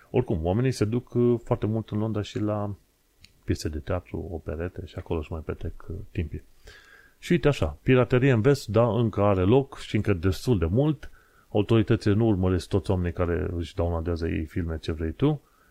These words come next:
dar, în schimb, uh, oamenii totuși piratează pentru anumite motive, mai mult sau mai puțin valabile, ca să zicem.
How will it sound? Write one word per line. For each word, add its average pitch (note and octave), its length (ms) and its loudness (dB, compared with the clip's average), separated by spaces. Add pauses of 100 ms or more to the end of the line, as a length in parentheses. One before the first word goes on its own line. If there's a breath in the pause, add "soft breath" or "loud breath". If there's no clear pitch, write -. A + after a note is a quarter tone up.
(140 soft breath)
dar, A#2 380 0
în A2+ 160 0
schimb, B2+ 480 0
uh, A#2 380 4 (480)
oamenii G#2+ 360 4
totuși G2+ 300 -4
piratează G2+ 420 0
pentru F#2+ 240 -2
anumite F#2+ 420 0
motive, G#2 580 0 (180)
mai A#2+ 160 0
mult D3+ 140 0
sau B2+ 100 2
mai A#2 120 2
puțin A2 580 -2
valabile, F2 440 2
ca E2 120 -6
să - 160 -4
zicem. D#2 240 -8